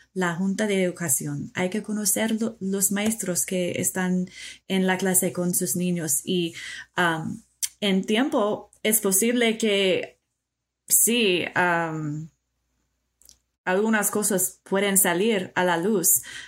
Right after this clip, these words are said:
Am, por lo menos tiene relación y una, un punto de comenzar una discusión para,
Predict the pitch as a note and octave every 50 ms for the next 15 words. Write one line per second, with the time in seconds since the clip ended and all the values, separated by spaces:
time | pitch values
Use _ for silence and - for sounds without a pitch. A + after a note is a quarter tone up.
0 | - _ - F#3+ F#3 F3+ F3 E3+ F3 A#3 - - _ _ _ _ _ _ _ _
1 | _ G#3+ G#3+ G#3 G3+ G3 G3 F#3+ G3 G#3+ A3+ G#3+ G3 F#3+ - - G#3 G3 G3 G3
2 | G3 F#3+ F#3+ F3+ - - - G3+ G3 G3 G3+ F#3+ F#3+ F#3 F#3 - F#3+ F#3 F#3+ G3
3 | F#3 F3+ F3 E3+ - - - F#3 F3 E3+ D#3+ D#3 D#3+ - - - - - - F#3
4 | F#3 F3+ F3+ F3 F3 E3+ E3+ E3 D#3+ D#3+ D#3+ D#3+ - - F3 F3 F3 E3+ - F#3+
5 | F#3 F#3 F3+ F#3 E3+ E3+ E3 E3 - F3+ F3 E3 E3 D3 - F3 F3+ F3 E3+ E3+
6 | E3+ - - F3+ F3 E3+ E3+ E3 D#3+ D#3+ D#3+ - - F3 E3 - - E3 D#3 -
7 | - F3+ G3 G3+ G3 F#3+ F3+ F3 E3+ - E3+ E3 E3 D#3+ D#3+ D#3 D#3+